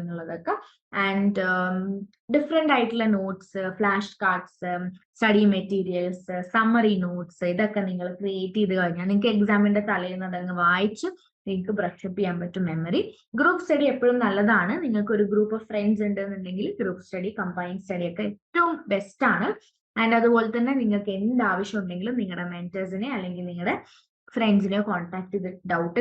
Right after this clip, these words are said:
ക്ലിയർ ചെയ്യാവുന്നതാണ്. ഓക്കെ, so ഇങ്ങനത്തെ കാര്യങ്ങളൊക്കെ നിങ്ങൾ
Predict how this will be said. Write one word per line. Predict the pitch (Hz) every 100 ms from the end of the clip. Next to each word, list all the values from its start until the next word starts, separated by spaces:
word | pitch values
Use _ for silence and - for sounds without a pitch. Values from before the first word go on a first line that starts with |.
| 247
ക്ലിയർ | 220 175
ചെയ്യാവുന്നതാണ്. | 175 170 165 170 185 302 - - _ 196
ഓക്കെ, | 190 415 480 - _ -
so | 247 240
ഇങ്ങനത്തെ | 262 269 285
കാര്യങ്ങളൊക്കെ | 269 214 208 233 208 220 233
നിങ്ങൾ | 196